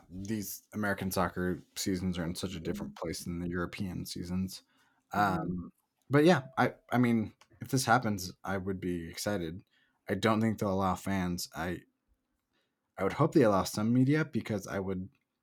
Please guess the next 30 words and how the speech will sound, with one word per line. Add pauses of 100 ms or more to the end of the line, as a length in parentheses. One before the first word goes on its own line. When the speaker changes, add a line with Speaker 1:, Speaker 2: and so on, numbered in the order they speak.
(300)
Speaker 1:
one
hundred
percent
be
up
to
photograph (540)
as
Speaker 2:
Mm.
Speaker 1:
many
games
as
I
possibly
can,
but
I
have
no
idea
if
that
will
be,
uh, (240)
Speaker 2:
<laughs>
Speaker 1:
an (300)
option. (640)
Speaker 2:
Yeah.
I'm